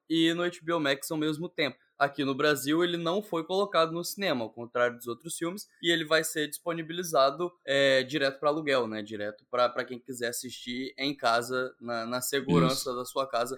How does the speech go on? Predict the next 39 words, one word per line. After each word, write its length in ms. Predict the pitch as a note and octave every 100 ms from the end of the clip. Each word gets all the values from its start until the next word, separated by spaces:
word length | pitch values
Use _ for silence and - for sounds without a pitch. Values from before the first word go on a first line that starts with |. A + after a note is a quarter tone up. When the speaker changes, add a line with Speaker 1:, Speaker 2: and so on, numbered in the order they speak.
| -
Speaker 1:
Ele 140 | - C#3
não 140 | D3+
vai, 100 | C#3+
não 140 | D3+ D3+
vai 120 | D3+
ser 140 | D3+
feito 260 | D#3 D#3+ E3+
o 40 |
que 100 | F3
foi 140 | F3 D#3+
feito 220 | D#3+ -
com 200 | D3+ C#3
Mulher 180 | C#3 C#3
Maravilha, 460 | C#3+ B2 C#3+ D3+
por 160 | - B2
exemplo. 240 | A2+ G#2 -
Ficou, 220 | C3+ C#3
tipo, 180 | C3 -
duas 260 | B2+ C#3 C#3+
semanas 380 | C#3+ B2 B2
no 60 | B2
cinema 440 | - D#3+ D#3+ F#3 F3+ -
e 80 | D3+
depois 400 | D#3 D#3 D3+ -
foi 100 | D3
disponibilizado 800 | - D#3 D3+ C#3 C#3+ B2+ C3 B2+
pra 100 | C3
aluguel 640 | C3+ C3+ B2 B2+ B2 G#2 - -
mais 320 | B2 C3+ C3+
rápido, 420 | C3 B2 C3 E3+
mas 220 | D3+ C#3 C3
ainda 300 | C3 C#3+ C#3
assim 240 | - C3+
ficou 340 | C3+ C#3 C3+
um 80 | C#3+
tempo 340 | C#3 C3 B2+ C3
ali 140 | A#2
no 140 | B2+
cinema 480 | B2 - A2+ A2+ A2+